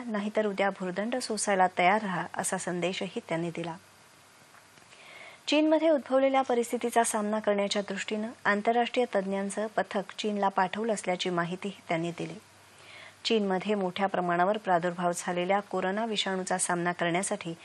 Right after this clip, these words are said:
भारतानं दिलेल्या सहकार्यात पत्र लिहून हे सहकार्य दर्शवलं आहे. या पत्रात त्यांनी चीनमध्ये कोरोना विषाणूमुळे मृत्यू झालेल्यांप्रती शोक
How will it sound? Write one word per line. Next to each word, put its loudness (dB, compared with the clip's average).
भारतानं 4
दिलेल्या 0
सहकार्यात 2
पत्र 0
लिहून -4
हे 2
सहकार्य -2
दर्शवलं -2
आहे. -2
या 6
पत्रात 2
त्यांनी 4
चीनमध्ये -2
कोरोना 0
विषाणूमुळे -2
मृत्यू -2
झालेल्यांप्रती -2
शोक -2